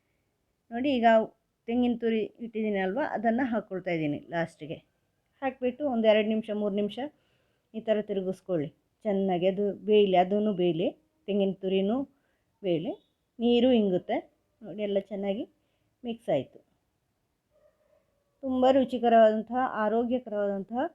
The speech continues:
ಗೋಧಿ ನುಚ್ಚಿನ ಉಪ್ಪಿಟ್ಟು ರೆಡಿ ಆಯಿತು. ಧಾರಾಳವಾಗಿ ಮಾಡ್ಬೋದು. ಬೆಳಿಗ್ಗೆನೇ ಒಂದು ಕಾಲು ಗಂಟೆ, ಇಪ್ಪತ್ತು ನಿಮಿಷ ಬೇಕಷ್ಟೇ, ಹೆಚ್ಚು ಹೊತ್ತು ಬೇಡ. ನಿಮ್ಗೆ ಏನು ಮಾಡೋದು ಬೆಳಿಗ್ಗೆ ತಿಂಡಿಗೆ ಅಂದರೆ ಇದೊಂದು ವೆರೈಟಿ ಆಗುತ್ತೆ. ಆಮೇಲೆ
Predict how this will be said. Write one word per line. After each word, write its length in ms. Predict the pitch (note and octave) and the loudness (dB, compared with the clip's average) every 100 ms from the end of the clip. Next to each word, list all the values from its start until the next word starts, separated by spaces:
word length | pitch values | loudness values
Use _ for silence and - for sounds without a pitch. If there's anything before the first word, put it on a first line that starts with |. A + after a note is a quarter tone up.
| _ _ _ _ _ _ _ | _ _ _ _ _ _ _
ಗೋಧಿ 360 | G#3 G#3+ G#3 A3 G#3+ | -4 0 0 0 -2
ನುಚ್ಚಿನ 300 | G3+ - G3+ | -4 -8 -10
ಉಪ್ಪಿಟ್ಟು 340 | G3+ F#3+ F#3 C#4 - _ _ _ _ _ - | -8 -10 -8 -10 -12 _ _ _ _ _ -10
ರೆಡಿ 220 | A#3 E3+ D3+ | -4 0 0
ಆಯಿತು. 260 | - - - _ _ _ _ _ _ _ _ _ _ _ _ _ _ _ _ | -2 -12 -20 _ _ _ _ _ _ _ _ _ _ _ _ _ _ _ _
ಧಾರಾಳವಾಗಿ 600 | B3+ C4+ C4 C4+ B3+ B3+ C#4 A3+ | 4 6 6 6 4 4 4 4
ಮಾಡ್ಬೋದು. 320 | G#3+ A3 A3 A3+ | 2 2 2 4
ಬೆಳಿಗ್ಗೆನೇ 360 | A#3+ B3 C4 B3 | 4 4 2 0
ಒಂದು 120 | A#3+ | 4
ಕಾಲು 140 | B3+ D4+ | 6 6
ಗಂಟೆ, 160 | D#4 D#4 | 4 2
ಇಪ್ಪತ್ತು 220 | D4+ C4 C#4+ | -4 -2 0
ನಿಮಿಷ 160 | D4 D4 B3 | 2 4 4
ಬೇಕಷ್ಟೇ, 360 | A#3+ A#3+ A#3 G#3+ | 2 0 -2 -4
ಹೆಚ್ಚು 180 | F#3+ C4 | -2 -6
ಹೊತ್ತು 160 | A#3+ A#3 | -6 -2
ಬೇಡ. 140 | A#3 G#3+ G#3 | 0 2 0
ನಿಮ್ಗೆ 200 | G#3+ A3 | 0 0
ಏನು 120 | A#3+ B3 | 0 2
ಮಾಡೋದು 240 | A3+ A3+ G#3 | 2 2 0
ಬೆಳಿಗ್ಗೆ 240 | A3 A3+ A3+ | 0 0 0
ತಿಂಡಿಗೆ 300 | A3+ A3+ A3 A3 | -2 -2 -2 -2
ಅಂದರೆ 120 | C4 A3 | -2 0
ಇದೊಂದು 240 | A3+ A3 G#3+ | 0 2 4
ವೆರೈಟಿ 300 | G#3+ A3 A#3 | 4 2 0
ಆಗುತ್ತೆ. 320 | G3+ G3+ G3+ B3 - _ _ _ _ A#3 | 2 2 0 -8 -10 _ _ _ _ -2
ಆಮೇಲೆ 360 | A#3 A#3 A#3+ | 2 4 4